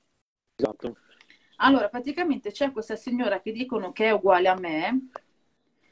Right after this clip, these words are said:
Speaker 2: E questa... Infatti io vedevo la gente che mi fissava all'inizio, cioè dicevo, "Vabbè",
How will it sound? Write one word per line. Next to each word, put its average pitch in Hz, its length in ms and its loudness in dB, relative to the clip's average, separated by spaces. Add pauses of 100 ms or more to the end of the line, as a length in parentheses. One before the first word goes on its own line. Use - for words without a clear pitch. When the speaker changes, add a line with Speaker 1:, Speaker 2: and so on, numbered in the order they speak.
(220)
Speaker 2:
E 247 180 0
questa... 254 300 0
Infatti 359 320 2
io 285 100 8
vedevo 262 300 4
la 190 100 4
gente 185 300 -6
che 185 120 -4
mi 180 120 -8
fissava 185 480 2
all'inizio, 180 680 0
cioè - 140 -2
dicevo, 175 260 -4 (140)
"Vabbè", 226 120 2